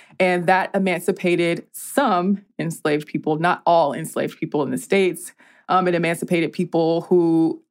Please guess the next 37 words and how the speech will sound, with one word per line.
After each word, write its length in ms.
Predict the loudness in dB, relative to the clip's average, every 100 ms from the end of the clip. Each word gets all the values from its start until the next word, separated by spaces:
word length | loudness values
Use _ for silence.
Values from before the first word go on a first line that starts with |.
| _
um, 480 | 0 2 0 -6 -4 0
in 100 | 2
states 280 | 2 2
that 120 | 2 0
had 120 | -2
seceded 560 | -2 -2 0 0 0
from 180 | 0 0
the 160 | 0 0
United 400 | 0 -2 -2 -6
States, 580 | -2 0 2 0 -8 -20 _ _ _ 0
um, 280 | 0 2
with 240 | 0 -2 -2
many, 220 | -4 -2
many 200 | -2 -4
caveats. 760 | -2 -2 0 0 -2 -4 -14 -6
And 800 | -2 0 0 0 0 -4 -6 -12 _ _ -6
the 80 | -4
Civil 340 | 0 2 2
War 180 | 4 2
lasted 680 | 2 0 -2 0 2 2 -4 0
from 240 | 0 2
eighteen 240 | -2 -4
sixty-one 400 | -4 -4 -4 -2
to 60 | -4
sixty-five. 800 | -8 -8 -4 0 0 -2 -8 -12 _ -20 -20 -20 -8
So 600 | 0 4 4 4 2 2
there 300 | 2 4 4
were 120 | 2
Union 340 | 2 2 2
forces 400 | 2 2 2 2
that 180 | 2 2
occupied 600 | 2 0 -2 0 0 0
Jefferson 460 | -2 -4 -4 -4 -6
City 400 | -2 -2 -2 -2
in 80 | -2
eighteen 320 | -2 -4 -4
sixty-one. 840 | -4 -4 -2 0 2 2 0 -2